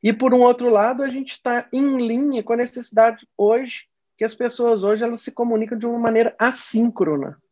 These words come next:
A coisa mais complicada e mais chata do mundo, hoje as pessoas fazem muitas coisas ao mesmo tempo, elas só conseguem fazer isso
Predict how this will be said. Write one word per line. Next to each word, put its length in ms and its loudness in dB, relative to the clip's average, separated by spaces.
A 140 2
coisa 260 2
mais 360 4
complicada 680 2
e 40 0
mais 260 2
chata 280 2
do 140 -4
mundo, 360 -2
hoje 180 -2
as 60 -14
pessoas 340 -8
fazem 340 4
muitas 300 -6
coisas 340 -2
ao 140 6
mesmo 420 2
tempo, 420 -4
elas 200 2
só 80 2
conseguem 360 2
fazer 280 2
isso 120 -6